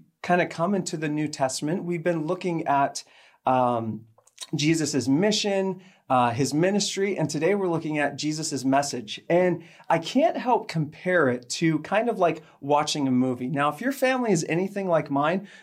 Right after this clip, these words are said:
during this time of quarantine, we probably watched more movies than we should. Um, but, you know, we, we sit on the couch, we get the family together 'cause we can't go to theaters right now. And so,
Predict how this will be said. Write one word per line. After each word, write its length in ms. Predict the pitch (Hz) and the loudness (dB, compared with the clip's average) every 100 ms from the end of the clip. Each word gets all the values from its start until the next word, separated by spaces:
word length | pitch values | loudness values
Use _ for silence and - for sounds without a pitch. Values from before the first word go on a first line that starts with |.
| - | -4
during 280 | 156 214 269 | 2 4 4
this 160 | 240 | 2
time 160 | - 180 | 0 0
of 140 | 160 | 0
quarantine, 600 | - 151 151 208 180 220 | -2 0 0 2 0 0
we 160 | 190 175 | 0 0
probably 300 | 190 214 202 | 4 2 4
watched 340 | 180 165 160 | 4 2 2
more 220 | 151 165 170 | -2 0 0
movies 440 | 160 160 156 156 - | 0 2 2 0 -2
than 280 | 139 139 | 0 2
we 100 | 170 | 2
should. 500 | 269 - 151 143 208 - - - - | 0 2 2 2 0 -8 -20 -6 2
Um, 520 | 151 151 139 113 - _ _ _ - - | 4 4 4 2 -2 _ _ _ -16 -4
but, 200 | 147 165 | 0 4
you 100 | 165 | 4
know, 180 | 165 170 | 4 2
we, 180 | 156 | 0
we 280 | 92 - 151 | -2 0 0
sit 280 | 139 - 185 | 2 2 4
on 140 | 233 | 4
the 80 | 240 | 2
couch, 500 | 233 170 165 165 - | 0 4 4 4 2
we 220 | 139 120 | 2 2
get 200 | 123 202 | 2 0
the 100 | 226 | 0
family 420 | - 160 156 160 151 | 0 0 2 0 -2
together 340 | 160 151 151 | -4 -2 -2
'cause 180 | 147 123 | -2 -4
we 60 | |
can't 200 | 120 165 170 | -4 -4 -4
go 80 | |
to 180 | 196 208 | -2 -2
theaters 600 | - - - 151 139 139 | -4 -10 0 2 2 0
right 180 | 147 139 | 0 2
now. 240 | 143 143 143 | 2 2 2
And 140 | 131 | 0
so, 320 | - 139 131 | 2 2 2